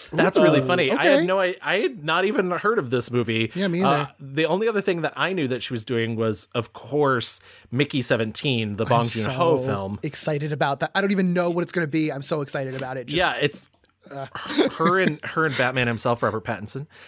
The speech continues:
Speaker 3: Can't
Speaker 1: And
Speaker 3: wait.
Speaker 1: also, she's doing another T V show called The Power, which is about, uh,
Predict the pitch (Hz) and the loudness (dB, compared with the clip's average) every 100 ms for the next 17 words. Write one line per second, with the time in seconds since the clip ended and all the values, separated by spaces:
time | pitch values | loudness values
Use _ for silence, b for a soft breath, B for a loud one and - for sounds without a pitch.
0 | B B 143 135 123 151 190 175 156 - | B B 0 2 2 2 2 0 0 -2
1 | 170 147 170 175 165 135 127 143 165 143 | -2 -2 0 0 2 0 0 2 2 0
2 | - 123 110 107 - 98 90 95 - b | 0 -2 -2 -2 -2 -2 -4 -10 -14 b
3 | b b - 120 95 110 - 127 131 107 | b b -2 -2 0 -4 -2 0 0 0
4 | 104 110 B B B B - 135 139 131 | -2 -6 B B B B -4 -2 0 0
5 | 131 127 127 123 - 131 120 117 | 0 2 0 0 0 0 2 0